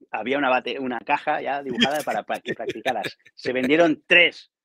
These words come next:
Speaker 1: y me
Speaker 2: Bueno.
Speaker 1: devolvieron dos porque no les gustó. Apuntádmelo también.
Speaker 2: <laughs>
Speaker 1: Os estabais olvidando. <laughs>
Speaker 2: Mira, tenemos aquí a nuestro, hostia, un grande, a Jorge Cid, que está por aquí también.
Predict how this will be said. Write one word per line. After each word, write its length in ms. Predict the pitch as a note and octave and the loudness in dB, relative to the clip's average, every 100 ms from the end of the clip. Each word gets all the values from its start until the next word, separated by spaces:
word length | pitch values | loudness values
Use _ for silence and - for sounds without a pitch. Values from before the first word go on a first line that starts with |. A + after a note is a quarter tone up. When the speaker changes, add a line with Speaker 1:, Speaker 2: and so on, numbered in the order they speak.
| - _ - | -20 _ -16
Speaker 1:
y 80 | |
me 120 | C3 C3 | -12 -8
Speaker 2:
Bueno. 120 | C3 | -2
Speaker 1:
devolvieron 340 | C3+ C#3 D#3+ D3+ | -2 0 -6 -4
dos 200 | C3+ - | -6 -6
porque 180 | D#3 D#3 | -10 -10
no 80 | D3 | -10
les 80 | C3 | -12
gustó. 360 | B2 B2+ G2 _ _ _ _ - - - | -12 -12 -12 _ _ _ _ -20 -18 -10
Apuntádmelo 580 | B2+ B2+ A#2+ C#3+ C#3+ C3+ | -8 -8 -6 -4 -2 -4
también. 380 | B2 A#2 A#2 F2+ _ _ _ - - | -4 -6 -10 -14 _ _ _ -20 -8
Speaker 2:
<laughs> 1600 | E3 - - _ - _ - _ - - - - - _ - _ | -8 -6 -10 _ -8 _ -16 _ -20 -16 -18 -18 -20 _ -20 _
Speaker 1:
Os 100 | - | -20
estabais 360 | - A#2 B2 | -20 -16 -10
olvidando. 540 | A#2+ G#2+ G#2+ A#2+ G2+ - _ _ _ - | -8 -6 -6 -6 -8 -16 _ _ _ -12
<laughs> 680 | - - - - - _ | -8 -6 -6 -10 -14 _
Speaker 2:
Mira, 280 | - D#3+ D3 | -2 2 2
tenemos 280 | C#3 D3+ E3 | 2 -2 -2
aquí 180 | D#3+ D#3 | -2 -2
a 60 | D3+ | -2
nuestro, 500 | C#3 C#3+ C#3 C#3 C3+ | -6 -8 -8 -8 -10
hostia, 600 | B2+ - D#3 C#3 A#2+ B2 | -14 -10 -4 -2 -4 -10
un 300 | B2+ C3+ C3 | -16 -20 -12
grande, 480 | B2+ C#3 D3+ A#2+ A2 | -4 -4 -4 -10 -14
a 80 | A2+ | -16
Jorge 340 | - C#3 D#3 | -12 -8 -6
Cid, 320 | C#3 D#3 D#3+ D#3+ | -6 -6 -8 -8
que 140 | - | -14
está 140 | C#3 C#3 | -14 -10
por 100 | C#3 | -10
aquí 140 | C3+ | -10
también. 440 | C3+ C3+ D3+ E3 | -10 -10 -10 -14